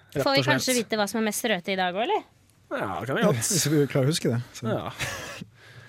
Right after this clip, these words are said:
Speaker 2: Jeg vet
Speaker 1: Vi,
Speaker 2: ikke.
Speaker 1: eh, kan jo bare starte med det første, og det største.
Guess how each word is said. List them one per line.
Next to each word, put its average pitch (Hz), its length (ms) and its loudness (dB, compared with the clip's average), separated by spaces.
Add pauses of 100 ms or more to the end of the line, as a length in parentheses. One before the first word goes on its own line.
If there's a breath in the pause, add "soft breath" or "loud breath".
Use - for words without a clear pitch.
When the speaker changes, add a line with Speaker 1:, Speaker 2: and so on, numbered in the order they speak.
(120)
Speaker 2:
Jeg 147 160 -8
vet 302 240 -4
Speaker 1:
Vi, 220 140 6
Speaker 2:
ikke. 220 120 6
Speaker 1:
eh, 220 380 4 (300)
kan 147 280 0
jo 147 80 2
bare 139 260 4
starte 139 480 0
med 139 240 2
det 139 100 0
første, 208 500 0 (300)
og 143 160 2
det 139 100 2 (240)
største. - 520 -2